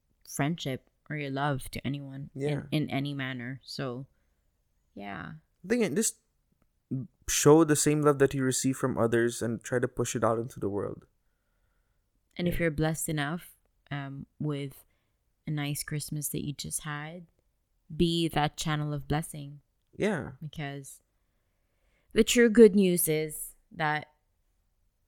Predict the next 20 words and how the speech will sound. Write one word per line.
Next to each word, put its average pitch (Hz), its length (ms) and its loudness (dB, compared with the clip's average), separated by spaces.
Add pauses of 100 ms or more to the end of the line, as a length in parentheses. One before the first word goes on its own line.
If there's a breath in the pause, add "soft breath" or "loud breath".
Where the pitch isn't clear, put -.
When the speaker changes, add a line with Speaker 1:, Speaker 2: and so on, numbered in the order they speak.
(120)
Speaker 1:
you 151 100 4
know, 143 180 4
God 139 560 8 (220)
literally 147 580 8
gave 139 260 2
us 139 240 2
and 143 120 0
blessed 135 280 0
us 139 220 -6
with, 131 320 -6 (520)
with 151 180 4
the 143 60 0
life 139 260 2
that - 160 0
we 143 80 0
had. 131 340 -6
He 170 220 0 (100)
is 151 380 2
the 151 80 0
gift 135 580 -4